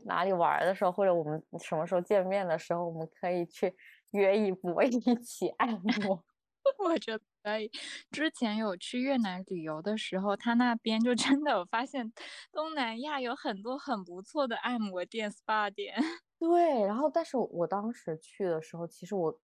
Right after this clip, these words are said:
Speaker 1: 完全没有想过要去。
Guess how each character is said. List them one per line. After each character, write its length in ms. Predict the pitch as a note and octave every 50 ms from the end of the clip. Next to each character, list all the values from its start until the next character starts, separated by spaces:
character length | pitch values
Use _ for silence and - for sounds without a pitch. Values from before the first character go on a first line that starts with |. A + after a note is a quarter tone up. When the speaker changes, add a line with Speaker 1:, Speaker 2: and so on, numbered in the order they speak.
| _ _ -
Speaker 1:
完 260 | - E3+ D#3+ D#3 F#3+
全 240 | A3 - A3 G3+ F#3
没 140 | F3 E3+
有 160 | E3 E3+ E3+ F3
想 400 | - - - - - F3+ E3 - _ F3+ _ _ _ _ _ _ _
过 260 | - G#3+ G3 E3+ C#3 -
要 200 | D#3 D#3+ D3+ D3 -
去。 400 | - - - - - - - -